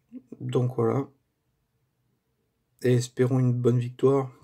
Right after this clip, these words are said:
pour, euh, ce so-, ce soir. Pour faire effacer un peu le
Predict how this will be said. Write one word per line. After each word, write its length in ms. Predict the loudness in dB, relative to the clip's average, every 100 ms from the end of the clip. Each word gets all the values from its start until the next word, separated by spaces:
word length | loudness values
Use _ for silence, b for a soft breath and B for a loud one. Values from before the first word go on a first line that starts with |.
| _
pour, 300 | -8 -2 0
euh, 200 | 2 0
ce 180 | -4 -10
so-, 280 | -6 -6 -6
ce 200 | -8 -12
soir. 360 | -4 -4 -4 _ _ _ _ _ _ _ _ _ _ _ _ _ -4
Pour 200 | -4 -4
faire 380 | 2 2 4
effacer 380 | 0 0 -4 -4
un 60 | -4
peu 180 | 0 0
le 360 | -2 -8 -10